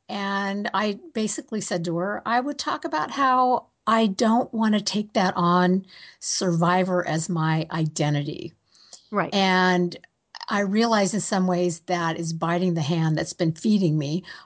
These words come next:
Speaker 1: but I've just seen it stop the growth of people when they take
Speaker 2: Mm-hmm.
Speaker 1: that on. And I'm all for processing your experience. And
Speaker 2: Right.
Speaker 1: it takes some people quite a while to do that.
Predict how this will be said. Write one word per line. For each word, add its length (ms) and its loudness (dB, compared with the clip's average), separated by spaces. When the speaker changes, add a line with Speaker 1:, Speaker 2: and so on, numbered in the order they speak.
Speaker 1:
but 340 2
I've 320 2
just 240 -2
seen 360 -4
it 280 -4
stop 600 -4
the 80 -8
growth 600 -6
of 160 -10
people 520 -12
when 180 -4
they 140 -4
take 220 -4
Speaker 2:
Mm-hmm. 120 0
Speaker 1:
that 180 0
on. 240 -2
And 120 -2
I'm 180 0
all 200 4
for 220 -4
processing 880 -4
your 180 -8
experience. 840 -8
And 100 0
Speaker 2:
Right. 100 0
Speaker 1:
it 60 -10
takes 260 -2
some 260 -2
people 480 -8
quite 320 -2
a 60 -2
while 400 -4
to 180 -8
do 280 -2
that. 320 -8